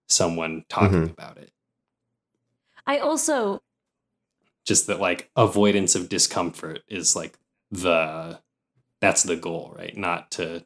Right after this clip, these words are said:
Speaker 1: not to speak or understand or kinda take stock of what has
Speaker 2: Mm-hmm.
Speaker 1: actually happened. Sorry, Rebecca, go ahead.
Speaker 3: I really like how,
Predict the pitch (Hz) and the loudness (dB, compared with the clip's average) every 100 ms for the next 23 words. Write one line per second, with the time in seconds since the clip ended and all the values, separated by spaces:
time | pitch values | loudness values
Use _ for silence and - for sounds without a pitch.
0 | _ - 87 - 90 - - 85 80 85 | _ -4 -4 -4 -2 -2 0 -6 -6 -6
1 | 85 82 82 - 87 82 80 82 - - | -6 -4 -2 0 0 -2 -4 -8 -10 -10
2 | 90 82 82 - 87 82 82 - 85 - | -8 -8 -8 -10 -10 -10 -10 -8 -4 0
3 | 85 80 - 82 85 85 85 _ _ - | 2 0 -2 -10 -6 -6 -6 _ _ 2
4 | 113 95 82 - - 95 85 - 90 107 | 4 4 0 -4 -10 -12 -14 -14 -14 -14
5 | - _ _ - 92 82 82 - - - | -16 _ _ 2 2 2 -6 -14 -16 -18
6 | 92 90 - _ _ _ _ - 262 349 | -16 -16 -18 _ _ _ _ -4 0 2
7 | 381 302 202 185 220 240 - - 185 180 | 2 2 2 2 0 -4 -4 -2 0 2
8 | 170 175 175 170 | 2 2 0 -2